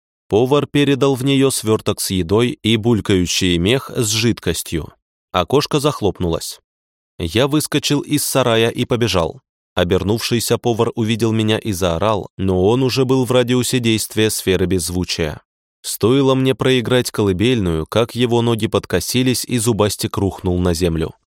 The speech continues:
Я поднес его к двери, еще раз кастанул усыпление и постучал, повторяя пароль.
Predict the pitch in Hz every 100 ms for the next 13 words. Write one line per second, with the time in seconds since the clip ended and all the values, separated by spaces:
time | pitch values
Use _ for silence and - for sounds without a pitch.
0 | _ _ _ 90 82 92 98 95 92 95
1 | - 101 90 92 82 90 95 101 85 -
2 | 87 98 95 - 107 113 - 113 - 113
3 | 107 110 - 110 - 98 101 107 104 104
4 | - 104 107 - 104 95 110 113 120 120
5 | 123 101 87 85 90 87 78